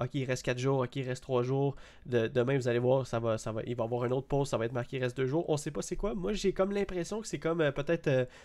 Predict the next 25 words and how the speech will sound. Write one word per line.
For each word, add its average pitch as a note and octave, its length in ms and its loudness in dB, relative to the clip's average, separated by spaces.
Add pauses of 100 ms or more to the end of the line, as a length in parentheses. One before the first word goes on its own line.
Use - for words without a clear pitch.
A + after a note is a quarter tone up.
(320)
euh, A2+ 320 2 (600)
un B2+ 140 2
peu E3+ 200 6
leur C#3+ 280 6
ligne D#3 420 4
de, B2+ 560 4 (460)
de B2+ 160 2
vidéos, C#3+ 600 4
de A3 100 0
coverage, E3+ 680 2
peut-être, A#3+ 300 -2
vu D#3 160 -4
qu'ils E3+ 140 2
ont D3+ 80 4
beaucoup C#3+ 280 -2
de F3 160 -8
tournois, F3 720 2
euh, C3 480 0 (500)
euh, A#2 400 0
vu C3 160 -6
qu'ils F3 120 4
ont, D3 160 6
ils C#3+ 80 2
ont C#3 100 4
beaucoup, F#3 400 2